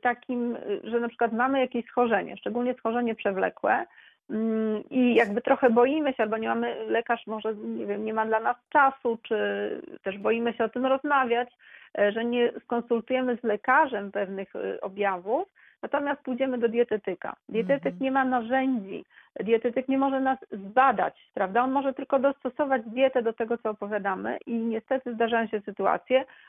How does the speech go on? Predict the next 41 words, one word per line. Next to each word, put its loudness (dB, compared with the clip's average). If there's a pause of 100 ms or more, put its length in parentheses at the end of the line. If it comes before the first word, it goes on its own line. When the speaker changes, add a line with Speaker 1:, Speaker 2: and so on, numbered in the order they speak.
Speaker 1:
że 0
te -2
porady 2
są 0
szkodliwe 2
dla -4
pacjentów. -6 (420)
Mm, 2
nie 2
mówię, 6
że 2
jest 0
to 0 (420)
general-, 0
generalnie -4
taka -8
sytuacja -6
ma -8
miejsce, -6
natomiast, 0
y, 6 (220)
Speaker 2:
Może 0
się 0
Speaker 1:
warto 8
Speaker 2:
tak 2
Speaker 1:
jest 6
Speaker 2:
zdarzyć, -6
tak, 2
Speaker 1:
każdą 2
Speaker 2:
żeby 0
Speaker 1:
die-, 0
Speaker 2:
tutaj 2
Speaker 1:
tak. 2
Speaker 2:
to, -4
mhm. -6
Speaker 1:
Również -4
różnego -4
typu -8
książki. -2
Trzeba -2
pamiętać, -6